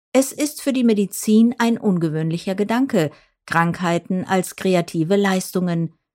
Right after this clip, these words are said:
des Ich, der Verfasser, wie Grundwerke anzusehen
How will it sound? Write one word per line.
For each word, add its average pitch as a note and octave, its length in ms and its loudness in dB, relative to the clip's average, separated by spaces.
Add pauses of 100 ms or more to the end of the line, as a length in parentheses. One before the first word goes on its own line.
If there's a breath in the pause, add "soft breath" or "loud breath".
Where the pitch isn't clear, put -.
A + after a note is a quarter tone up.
(160)
des E3 360 -2
Ich, - 400 0 (340)
der C#3 120 -4
Verfasser, F3 640 -6 (420)
wie G3 200 2
Grundwerke G3+ 680 2
anzusehen E3 880 -2